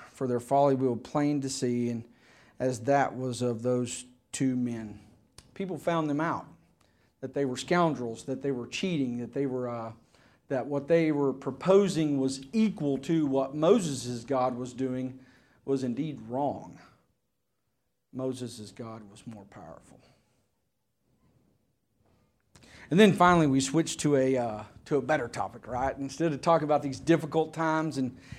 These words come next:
and, uh, and now Paul is like, "Okay, now let's think about some things to remember," right? So the next point is a time to remember. And, uh, quickly, it's just that it's, uh, it's pretty easy to understand.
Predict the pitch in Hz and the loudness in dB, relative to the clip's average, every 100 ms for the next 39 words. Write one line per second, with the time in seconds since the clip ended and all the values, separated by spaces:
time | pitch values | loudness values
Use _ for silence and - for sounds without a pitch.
0 | - 143 143 139 135 139 143 143 160 156 | -8 -2 2 2 2 0 0 2 4 4
1 | 139 139 - 160 151 147 139 127 139 135 | 2 0 4 6 8 6 2 0 2 2
2 | - 165 170 143 - - _ _ _ _ | 2 0 4 2 0 -12 _ _ _ _
3 | _ - 170 196 196 - 220 185 180 - | _ -2 2 4 2 0 2 2 2 0
4 | 143 160 160 - 147 135 135 117 - - | -2 -2 -2 -4 -2 0 0 -2 -8 -18
5 | _ _ 131 139 139 - - - 151 151 | _ _ -2 -2 -2 -10 -4 4 4 6
6 | 160 - 165 175 160 127 127 160 156 147 | 4 2 4 6 6 2 2 2 4 4
7 | 131 131 165 175 170 - - - 143 143 | 2 4 4 4 2 -2 -20 -8 0 4
8 | 139 143 135 135 - 196 160 151 139 139 | 6 8 6 2 6 6 6 2 2 0
9 | 151 - 135 131 - - - 139 135 143 | -2 0 0 -2 -18 -20 -4 -4 2 4
10 | 131 123 - - _ _ - - 156 147 | 4 4 -2 -16 _ _ -20 -12 -8 -8
11 | - _ 180 165 - 196 175 170 156 151 | -10 _ -2 0 4 4 6 2 2 2
12 | 151 143 139 170 151 110 | 2 2 0 -2 -2 -4